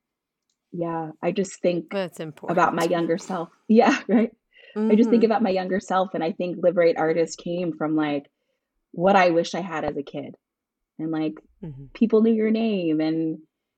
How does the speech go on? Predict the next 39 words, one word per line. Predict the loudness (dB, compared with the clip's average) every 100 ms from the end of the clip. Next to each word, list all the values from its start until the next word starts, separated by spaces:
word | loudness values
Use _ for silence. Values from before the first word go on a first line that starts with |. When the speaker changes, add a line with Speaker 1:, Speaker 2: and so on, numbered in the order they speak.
| _ 2
Speaker 1:
you | 4
know, | 4 2 0
people | 0 -2 2 4 6 6 2 0 _ _ _
were | -2 -2
different. | 0 -2 -2 -6 -4
Like, | -2 2
there | 0
were |
different | 0 -2 -2 -4
people | -2 2
of | 0 -2
different | -10 -6
backgrounds | -6 -6 -6 -6 -6
there. | -6 -4 -2 -4 -6 _ 0
There | 0
was | 0
colorfulness | 2 2 2 -4 -8 -6
in | -8
the | -6
space. | -2 -2 -2
And | -4
when | -2
you | -2
walked | -2 -2 -2
in, | -2 -2 _ -4
you | -4
saw | -2 0 0
somebody | -2 -2 -2
that | 0
looked | -4 -4
like | -8 -8 -8
you. | -6 -6 -8 _ _ 2
I, | 4
like, | 4 -2
never | 0 0 0 -2
had | -4 -6
a |
Black | -4 -8 -10
teacher | -8 -8 -6 -8 -8